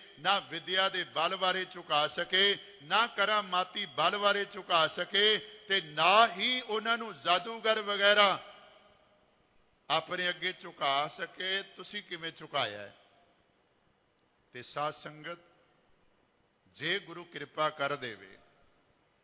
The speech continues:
ਤੇ ਸਾਨੂੰ ਵੀ ਇਹ ਧਿਆਨ ਰੱਖਣਾ ਚਾਹੀਦਾ ਹੈ, ਆਪਣੀ ਬੁੱਧ, ਆਪਣੀ ਚਤੁਰਾਈ ਦਾ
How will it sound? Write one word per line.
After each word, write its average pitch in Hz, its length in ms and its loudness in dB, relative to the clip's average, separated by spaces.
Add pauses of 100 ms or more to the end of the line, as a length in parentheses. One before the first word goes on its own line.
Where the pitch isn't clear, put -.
(460)
ਤੇ 139 100 -12
ਸਾਨੂੰ 143 460 -8
ਵੀ 160 180 -14
ਇਹ 147 180 -12
ਧਿਆਨ 117 320 -8
ਰੱਖਣਾ 135 440 -10
ਚਾਹੀਦਾ 147 540 -6
ਹੈ, 185 120 -16 (680)
ਆਪਣੀ 156 520 -4
ਬੁੱਧ, 139 420 -12 (240)
ਆਪਣੀ 151 460 -4
ਚਤੁਰਾਈ 139 680 -6
ਦਾ 147 520 -4